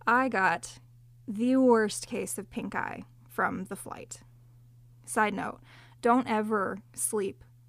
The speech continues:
on pillows that the flight attendants give you. Don't ever do it. So,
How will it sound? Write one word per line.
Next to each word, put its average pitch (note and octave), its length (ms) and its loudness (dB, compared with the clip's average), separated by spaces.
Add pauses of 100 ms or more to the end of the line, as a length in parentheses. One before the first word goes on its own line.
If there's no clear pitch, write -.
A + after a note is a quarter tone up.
(220)
on G#3 200 0
pillows G3 680 -6 (260)
that G#3+ 140 -2
the G#3 80 -8
flight G#3 260 -2
attendants G3 440 -6
give - 240 -8
you. - 220 -16 (120)
Don't G#3 220 -4
ever G3 280 -6
do G#3 200 -8
it. - 180 -14 (580)
So, - 380 0